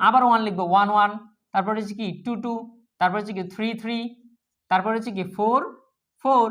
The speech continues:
তারপর হচ্ছে কি ফাইভ, আর ফাইভ লেখার আগে আমার কি শেষ হয়ে গেছে? এই ম্যাজিকটাও দেখে হয়েছে কিনা? ওকে, তাহলে পাঁচ একে পাঁচ, পাঁচ দুইয়ে দশ, তিন পাঁচে পনেরো, চার পাঁচে বিশ, পাঁচ পাঁচে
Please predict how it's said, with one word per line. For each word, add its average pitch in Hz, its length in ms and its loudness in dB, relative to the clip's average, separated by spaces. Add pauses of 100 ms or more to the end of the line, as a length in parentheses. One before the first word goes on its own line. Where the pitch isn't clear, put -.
(340)
তারপর 190 320 2
হচ্ছে 208 240 -4
কি 294 80 -6 (600)
ফাইভ, 214 200 4 (180)
আর 190 80 2 (100)
ফাইভ 190 160 2 (120)
লেখার 185 220 -2 (100)
আগে 190 220 -2
আমার 240 180 -4
কি 240 140 -6
শেষ 185 180 -2
হয়ে 165 140 -8
গেছে? 147 200 -10 (120)
এই 202 100 0
ম্যাজিকটাও 254 360 -2
দেখে 262 260 2
হয়েছে 240 280 0
কিনা? 262 160 0 (300)
ওকে, 269 200 -6 (580)
তাহলে 233 260 4 (680)
পাঁচ 240 180 2 (100)
একে 233 140 -6
পাঁচ, 233 360 0 (200)
পাঁচ 214 160 4 (100)
দুইয়ে 233 180 -2
দশ, 214 280 2 (120)
তিন 233 140 -10
পাঁচে 220 320 0
পনেরো, 220 260 -2
চার 214 280 2
পাঁচে 220 200 -6
বিশ, 208 320 -8 (120)
পাঁচ 208 200 0
পাঁচে 214 1000 -6